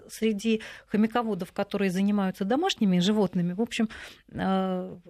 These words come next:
информацию вы вряд ли найдёте. То есть это животное достаточно агрессивное, при этом достаточно прожорливое и запасливое. Животное крупное, защёчные мешки у него крупные.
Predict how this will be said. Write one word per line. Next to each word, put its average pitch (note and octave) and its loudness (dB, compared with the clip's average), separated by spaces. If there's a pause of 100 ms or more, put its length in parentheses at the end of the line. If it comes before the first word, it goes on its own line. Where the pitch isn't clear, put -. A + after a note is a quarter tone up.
информацию A#3 0
вы G#3+ -2
вряд E3 -4
ли D#3+ -16
найдёте. F3 -10
То - -20
есть G#3+ 0
это B3 0
животное A3+ 0
достаточно G#3 0
агрессивное, C4+ 2
при A#3 0
этом G3+ -2
достаточно G#3 -2
прожорливое A#3 2
и F#3+ 0
запасливое. E3+ -4
Животное A3 2
крупное, D4+ 0
защёчные G3 -2
мешки G3+ -2
у F#3+ 2
него G3 0
крупные. D4 0